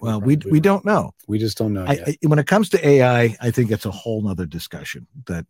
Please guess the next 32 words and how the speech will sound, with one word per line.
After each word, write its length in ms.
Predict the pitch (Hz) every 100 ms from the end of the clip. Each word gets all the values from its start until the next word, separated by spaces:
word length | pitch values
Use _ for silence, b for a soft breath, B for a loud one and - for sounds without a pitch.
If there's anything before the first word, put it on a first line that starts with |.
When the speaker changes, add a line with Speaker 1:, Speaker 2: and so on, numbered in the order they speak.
| -
Speaker 1:
you 60 |
know, 140 | 90 82
maybe 320 | 87 107 104
we 100 | 104
need 220 | 107 107
to 60 | 98
bring 180 | 101 113
Speaker 2:
All 140 | 131
Speaker 1:
in 40 |
Speaker 2:
these 140 | 147 139
Speaker 1:
somebody. 140 | 107 107
Speaker 2:
conferences 720 | - 135 135 156 - 160 139
are 80 |
gonna 180 | 113 113
have 200 | 101 110
roundtables 680 | 101 107 123 120 127 131 123
about 300 | 113 107 -
Speaker 1:
We, 180 | 123 139
Speaker 2:
A 60 | 180
I. 160 | 82
Speaker 1:
we 140 | 127 139
have 180 | 135 123
a 20 |
webinar 520 | 113 123 139 143 139
coming 300 | 135 131 127
up 180 | 131 131
with, 160 | 107 98
with, 220 | 101 -
uh, 200 | 95 92
World 320 | 92 117 123
Voices, 600 | 110 113 127 151 165 - 110
Speaker 2:
Uh-huh. 260 | 101 110